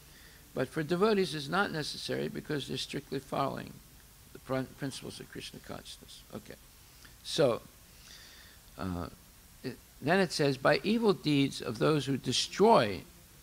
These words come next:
the family tradition and thus give rise to unwanted children, all kinds of community projects and family welfare activities are devastated."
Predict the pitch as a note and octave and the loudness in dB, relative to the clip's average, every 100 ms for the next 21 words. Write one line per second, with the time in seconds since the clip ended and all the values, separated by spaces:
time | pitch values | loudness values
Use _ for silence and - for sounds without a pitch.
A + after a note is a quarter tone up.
0 | - - G2+ - A2 G2+ F#2 - - - | -20 -14 -6 -2 0 -2 -6 -10 -10 -6
1 | - A#2+ - A2+ - - - - - B2+ | -2 -2 -2 -6 -8 -14 -20 -8 0 4
2 | E3 D#3+ D3+ C3 C#3 F3 E3+ D3+ - - | 6 4 0 2 6 8 8 4 -2 0
3 | C#3 C#3 A#2+ A2+ G#2+ - A2 - C#3 - | 2 4 2 0 -4 -6 -6 -8 -12 -14
4 | - - - - F3+ G#3 G3+ F3+ E3+ C#3+ | -20 -20 -14 2 6 6 6 6 6 4
5 | C#3 - D3 C3+ B2+ B2 B2 B2 C3 A#2+ | -2 0 2 2 0 0 0 0 -2 -6
6 | - G#2+ C#3+ D3 D3 C3 B2 - - A2+ | -8 -4 0 2 4 2 0 -2 -2 -4
7 | G2+ A#2+ A#2+ B2 B2 - G#2+ - A#2+ G#2 | -6 -6 -4 -4 -6 -6 -6 0 0 2
8 | - - - - | -2 -2 -8 -8